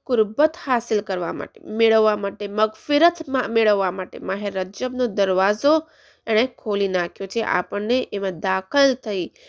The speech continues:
માહે શાબાનમાં થઈને તેની મદદ વડે માહે રમઝાન સુધી પહોંચવાનું છે. બસ આ મોહતરમ મહિના કે જેનું નામ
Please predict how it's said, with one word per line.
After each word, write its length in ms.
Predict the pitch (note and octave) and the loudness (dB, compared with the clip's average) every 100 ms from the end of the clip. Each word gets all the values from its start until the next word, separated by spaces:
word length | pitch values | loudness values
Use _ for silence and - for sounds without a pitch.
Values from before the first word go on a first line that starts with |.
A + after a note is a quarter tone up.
| - - | -20 -2
માહે 240 | A3 A3+ | 0 2
શાબાનમાં 840 | A3 - A3 G#3+ G#3+ A3+ C#4 C#4 B3 | 0 2 4 4 4 4 4 0 -2
થઈને 520 | - C4+ D#4 D4+ D4+ | -4 -4 -2 0 -2
તેની 280 | B3 A#3 A3+ | -2 -4 -4
મદદ 400 | G#3+ G#3+ D4 D4 | -2 2 4 4
વડે 220 | C#4+ C#4+ | 4 2
માહે 360 | A3+ G#3 G#3+ | 0 -2 -2
રમઝાન 580 | G3+ F#3+ F#3+ G#3 G#3 A#3+ | -4 -6 -8 -10 -8 -8
સુધી 460 | A#3+ G#3+ G#3 A3+ C4+ - _ _ | -10 -14 -8 -4 -4 -6 _ _
પહોંચવાનું 520 | F#3+ F#3 - G3 - | -6 -4 -6 -6 -6
છે. 180 | - - A#3+ - _ - - - - | -6 -8 -8 -12 _ -20 -20 -20 0
બસ 220 | G3+ - | 0 2
આ 120 | - G3+ | -2 -2
મોહતરમ 560 | G3+ G3 - G#3+ A3+ | -2 -6 -2 0 0
મહિના 480 | G#3+ G3+ G#3 G3 G#3 | 0 -2 -4 -4 -4
કે 120 | G#3 | -4
જેનું 260 | G3+ G3+ G3 | -4 -2 0
નામ 340 | G3 G#3+ B3+ | 0 2 2